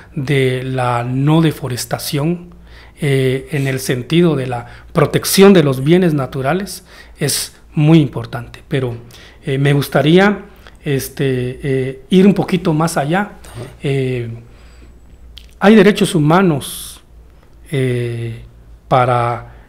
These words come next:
Speaker 1: las principales necesidades de los,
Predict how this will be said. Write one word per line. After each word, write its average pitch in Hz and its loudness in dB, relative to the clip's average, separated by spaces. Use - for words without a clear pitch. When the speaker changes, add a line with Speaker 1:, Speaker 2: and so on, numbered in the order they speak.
Speaker 1:
las 139 2
principales 147 0
necesidades 131 -8
de 127 -6
los, 117 -12